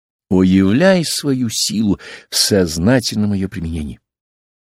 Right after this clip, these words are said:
Ведь я за тобой. Ни сетование, ни воздыхание,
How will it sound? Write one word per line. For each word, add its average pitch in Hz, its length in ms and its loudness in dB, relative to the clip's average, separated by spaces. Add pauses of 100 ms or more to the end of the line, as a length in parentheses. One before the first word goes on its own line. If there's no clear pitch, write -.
(300)
Ведь 80 360 -2
я 92 260 0
за 73 160 -6
тобой. 65 400 -10 (880)
Ни 107 220 2
сетование, 127 840 0 (540)
ни 85 120 0
воздыхание, 87 840 0